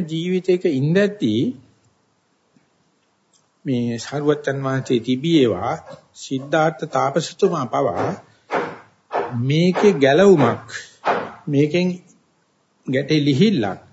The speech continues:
එහෙම නැත්නම් ඈතර වීමක් මේ ලෝකෙදී මිනිසෙක් වශයෙන් ලැබිය හැකි කියන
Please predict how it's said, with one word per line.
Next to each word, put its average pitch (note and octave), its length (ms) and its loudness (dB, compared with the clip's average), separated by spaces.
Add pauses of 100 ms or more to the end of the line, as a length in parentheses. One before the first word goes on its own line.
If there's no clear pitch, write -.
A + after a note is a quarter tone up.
(560)
එහෙම B2+ 140 -4
නැත්නම් C#3 480 -2
ඈතර B2+ 460 -2
වීමක් F3 480 2 (720)
මේ C#3+ 280 2
ලෝකෙදී F3 720 2
මිනිසෙක් D#3+ 680 -2
වශයෙන් G3 420 2 (180)
ලැබිය C#3+ 460 2 (100)
හැකි C#3+ 520 0
කියන A2 340 -2